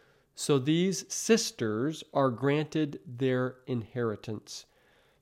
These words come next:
The second half of the chapter records Moses' request for someone to succeed him,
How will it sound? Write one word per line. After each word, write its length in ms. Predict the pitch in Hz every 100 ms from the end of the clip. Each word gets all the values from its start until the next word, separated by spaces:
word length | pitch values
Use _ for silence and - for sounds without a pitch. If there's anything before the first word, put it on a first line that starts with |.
| _ _ _ -
The 100 | 139
second 400 | - 202 208 180
half 220 | 147 143
of 100 | 123
the 80 | 127
chapter 360 | 147 123 -
records 420 | 143 135 151 147 131
Moses' 580 | 131 156 233 214 -
request 480 | 131 120 123 135 -
for 140 | - 147
someone 420 | - 143 143 139
to 140 | 151
succeed 640 | 135 - 147 - - 175 143
him, 320 | 131 107